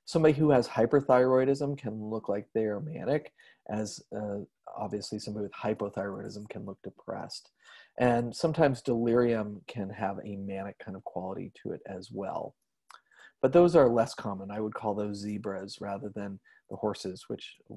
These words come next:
usually comprise bipolar diagnoses. So in, in summary,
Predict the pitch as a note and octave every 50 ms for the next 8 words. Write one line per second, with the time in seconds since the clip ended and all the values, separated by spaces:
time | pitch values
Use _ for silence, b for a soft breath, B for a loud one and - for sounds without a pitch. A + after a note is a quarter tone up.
0 | - _ - - - G#2+ G#2+ A#2+ A2+ - G#2 F#2+ - - G2+ - - G2 F2+ G2
1 | G2 - - - - F#2 F2+ - - F#2+ F#2+ F#2 F#2 F#2 F#2 E2+ - G#2 B2 -
2 | - - - E2 C#2+ - - _ _ _ B B B B B B B - - D#3+
3 | C#3 B2+ B2 B2 - D3+ D#3+ E3 E3+ E3 E3 D3+ - - - - C#3 D3 D3+ C#3
4 | - D3 A#2+ A#2 A#2+ A2 G#2+ G#2+ G#2+